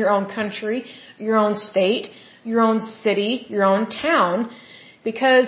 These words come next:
you know, what people may not realize is that a lot of these corrupt countries,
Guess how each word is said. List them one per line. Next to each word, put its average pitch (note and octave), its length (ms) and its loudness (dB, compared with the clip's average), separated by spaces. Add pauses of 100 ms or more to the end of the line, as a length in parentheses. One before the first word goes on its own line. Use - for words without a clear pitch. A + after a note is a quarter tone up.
(140)
you B3+ 100 2
know, B3 140 6
what B3+ 100 4 (100)
people D#4 180 0 (100)
may D4 120 2
not - 80 2 (120)
realize B3+ 400 6
is G#3+ 60 -8
that A3 220 2
a A3+ 120 -8
lot C4+ 180 4
of D#4 120 -4
these C4+ 120 -6 (100)
corrupt C4+ 260 2 (120)
countries, C4+ 440 -4